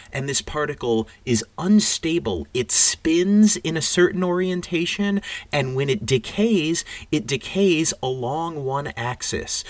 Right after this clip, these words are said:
So if you take your left hand and you curl your fingers in the direction that that particle spins, then maybe it will decay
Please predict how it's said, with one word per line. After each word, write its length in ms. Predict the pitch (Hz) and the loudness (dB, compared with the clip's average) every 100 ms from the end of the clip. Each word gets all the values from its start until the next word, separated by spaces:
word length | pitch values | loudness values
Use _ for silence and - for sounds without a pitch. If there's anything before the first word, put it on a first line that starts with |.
| - | -6
So 200 | - 156 | -2 0
if 180 | 147 - | 0 2
you 100 | 208 | 2
take 380 | 220 - 196 - | 2 0 0 0
your 120 | 117 | -2
left 400 | 107 120 170 - | -2 -2 -4 -6
hand 440 | - 170 170 180 175 - - - | -4 -4 -2 -4 -6 -10 -10 -4
and 180 | 127 | 0
you 140 | 117 110 | 4 2
curl 640 | - - 151 165 180 190 | 0 -4 -2 0 2 2
your 160 | 160 151 | 2 -2
fingers 640 | - 143 170 180 185 185 | -2 -4 0 2 2 2
in 180 | - 147 | -2 -2
the 80 | 135 | 0
direction 540 | 120 117 - - 180 | 0 2 0 0 -2
that 160 | 165 147 | -4 -2
that 240 | 139 - | -2 -2
particle 460 | - 151 143 - 143 | -2 0 0 -2 -4
spins, 720 | - - 143 151 185 214 208 - - - - | -2 0 0 0 2 2 2 -2 -8 -14 -6
then 260 | 139 131 127 | -4 -2 0
maybe 320 | 147 196 180 | 2 2 2
it 100 | 185 | 0
will 140 | 156 | -4
decay 640 | 139 147 - 208 208 170 | -8 -10 -4 0 2 2